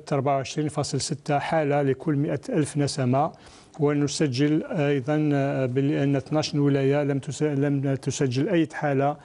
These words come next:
خلال أربعة وعشرين ساعة الأخيرة. فيما يخص الوفيات، سجلنا تسع وفيات جديدة رحمهم الله، بهذا يصبح العدد الإجمالي للوفيات سبعمائة وستين. خمسة وسبعين بالمائة من الوفيات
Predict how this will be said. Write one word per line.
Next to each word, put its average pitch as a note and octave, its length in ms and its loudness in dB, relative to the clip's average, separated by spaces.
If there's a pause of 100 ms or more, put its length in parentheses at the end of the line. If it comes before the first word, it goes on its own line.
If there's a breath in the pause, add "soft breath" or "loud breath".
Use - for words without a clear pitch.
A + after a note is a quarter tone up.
(220 loud breath)
خلال C#3+ 200 0
أربعة C3+ 220 0
وعشرين C3+ 220 -4
ساعة C#3+ 340 0
الأخيرة. D3 600 -2 (580 loud breath)
فيما D#3+ 160 4
يخص - 380 -4
الوفيات، D#3+ 600 2
سجلنا D3 720 -2 (180)
تسع D#3 200 -2
وفيات D3+ 320 0
جديدة C#3 380 0
رحمهم C3 380 -2
الله، C3 280 2
بهذا C3+ 460 0
يصبح C#3 280 -4
العدد C3 260 0
الإجمالي C3 400 0
للوفيات C3+ 480 0
سبعمائة C3+ 600 0
وستين. C3+ 580 -2 (640 loud breath)
خمسة C#3+ 260 -2
وسبعين D#3 360 -2
بالمائة D3 400 2
من D3 300 0
الوفيات C#3 800 0